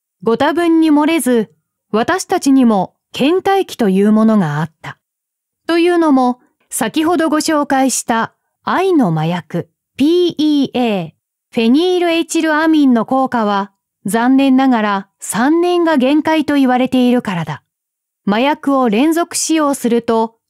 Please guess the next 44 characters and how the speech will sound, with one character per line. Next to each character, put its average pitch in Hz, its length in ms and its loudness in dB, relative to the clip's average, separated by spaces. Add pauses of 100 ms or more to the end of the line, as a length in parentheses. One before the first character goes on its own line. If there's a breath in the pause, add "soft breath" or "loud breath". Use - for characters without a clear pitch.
(100)
次 - 240 -4
第 302 280 0
に 349 160 0
効 349 240 0
果 269 100 0
が 185 160 0
薄 165 240 -2
れ 330 140 -2
て 226 100 -2
く 226 140 -2
る 220 100 0
よ 190 200 -2
う 170 60 -4
に、 160 200 -8 (440)
脳 294 280 2
も 208 200 2
ピ 226 200 -4
ー 349 460 2
イ 330 40 0
ー 330 120 0
エ - 20 0
ー 269 60 0
に 165 180 0
慣 208 100 0
れ 359 140 0
て 302 120 -2
く 269 140 -2
る 247 120 0
と、 208 320 -4 (280)
恋 302 300 0
愛 359 180 0
感 359 260 0
情 214 360 0
を 147 60 -6
感 247 260 0
じ 320 120 0
な 339 140 0
く 330 80 -2
な 311 120 2
っ 311 60 -6
て 262 120 -2
し 208 160 -4
ま 160 200 -4
う。 156 80 -12